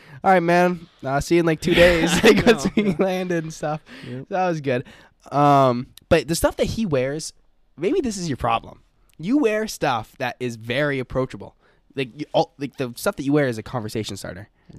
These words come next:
Speaker 2: Really?
Speaker 1: Yeah, like U N H. Like, I feel like it's like, "Oh, that's a conversation starter."
Speaker 2: Mm.
Speaker 1: The, the Patriots, conversation starter.
Speaker 2: Yeah.
Speaker 1: Sig Sauer, conversation starter.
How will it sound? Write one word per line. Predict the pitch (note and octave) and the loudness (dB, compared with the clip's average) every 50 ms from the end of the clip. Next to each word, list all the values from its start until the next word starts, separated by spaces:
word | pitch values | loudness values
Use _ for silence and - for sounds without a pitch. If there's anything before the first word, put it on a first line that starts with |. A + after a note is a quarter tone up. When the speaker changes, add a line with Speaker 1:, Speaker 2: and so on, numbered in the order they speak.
| - | -20
Speaker 2:
Really? | - G#2+ A2 A#2 D3 F#3 G3 F3 | -18 -16 -12 -8 -6 -6 -6 -4
Speaker 1:
Yeah, | - G3+ A#3 D3 | -2 -2 -2 -2
like | G#2+ G#2 G#2+ C3+ | -4 -6 -4 -2
U | D#3 F3+ | 0 0
N | F3+ F3 | 0 0
H. | D#3 B2+ - - - - | -2 -6 -8 -10 -12 -8
Like, | - A#2 G#2 G2+ | -6 -6 -6 -8
I | G#2+ G#2 | -10 -10
feel | - B2 | -8 -8
like | A2 G#2+ - | -8 -8 -10
it's | A2+ G2+ - | -12 -12 -10
like, | G#2 G2+ | -10 -6
"Oh, | A2+ F3+ D#3 G#2+ | -4 -4 -4 -4
that's | G2+ G#2 | -6 -10
a | - | -16
conversation | - A#2 G#2+ G2+ - G#2 G2 - G2+ | -16 -16 -16 -14 -12 -12 -12 -12 -14
starter." | F#2+ A2 G2+ G2 F#2+ G#2 | -14 -12 -10 -10 -10 -10
Speaker 2:
Mm. | A2 A2+ A2+ A2+ A2+ A2 G#2 G2+ - _ _ | -10 -10 -12 -12 -12 -12 -14 -16 -20 _ _
Speaker 1:
The, | - A#2+ A2 A2 A2 A2 F#2+ | -10 -8 -6 -4 -6 -6 -8
the | G2 A2 | -6 -2
Patriots, | A#2 G3 F#3+ F3+ - A#2 F#2+ - - | -2 0 0 -2 -4 -8 -12 -14 -12
conversation | - C#3 C3 B2 B2 C3 B2 C3 C#3 | -10 -8 -8 -6 -6 -6 -6 -6 -6
starter. | - - C#3 C3+ | -6 -6 -6 -6
Speaker 2:
Yeah. | C3+ | -4
Speaker 1:
Sig | C3+ A#2 - | -6 -6 -4
Sauer, | - G3+ F3 C3+ G2+ - | -4 -4 -2 -4 -4 -6
conversation | - - B2+ A#2 A2+ - C3 A2+ - G2 | -6 -8 -8 -8 -8 -10 -12 -12 -12 -12
starter. | - G2 F#2 F2+ | -12 -12 -12 -14